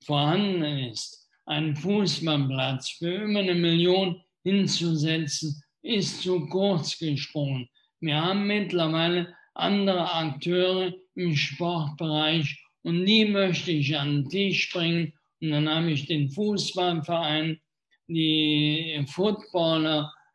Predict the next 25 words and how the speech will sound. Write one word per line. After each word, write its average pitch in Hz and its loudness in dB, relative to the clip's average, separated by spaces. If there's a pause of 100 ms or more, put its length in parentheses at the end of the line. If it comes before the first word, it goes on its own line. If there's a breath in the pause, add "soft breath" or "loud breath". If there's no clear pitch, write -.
(140)
die 160 0
Leichtathleten, 151 0 (260)
die 175 0
Schule 170 0 (120)
an 160 -2
den 139 -4
Tisch 185 0
gebracht. 156 0 (220 loud breath)
Und 156 0
wir 151 4
haben 185 2
ein 156 -2 (160)
gemeinsames 175 2
Konzept 170 -2
entwickelt. 160 -2 (240 soft breath)
Unser 151 0 (140 loud breath)
Herr 143 2
Wahl, 190 0 (340)
so 165 -2
heißt 160 0
der 165 -2
Mitarbeiter, 151 0
hat 151 -4
das 147 0
Ganze 156 -2